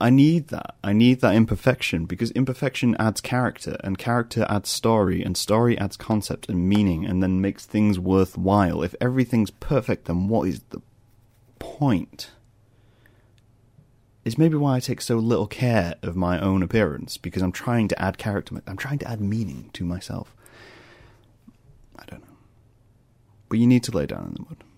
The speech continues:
It's an important part of being alive, to embrace everything which can be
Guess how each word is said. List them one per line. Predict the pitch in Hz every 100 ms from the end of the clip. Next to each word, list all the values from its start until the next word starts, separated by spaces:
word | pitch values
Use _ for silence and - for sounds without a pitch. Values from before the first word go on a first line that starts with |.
| _ _ _ _ - _
It's | 98 -
an | 107
important | 104 113 98 80
part | - 90 87 -
of | - -
being | - 82 76 65 - _ -
alive, | 78 71 52 50 - _ _ _ _ _ _ _
to | -
embrace | 85 82 92 90 82 -
everything | 92 85 80 85 85
which | - - - -
can | - 92 85
be | 85 82 78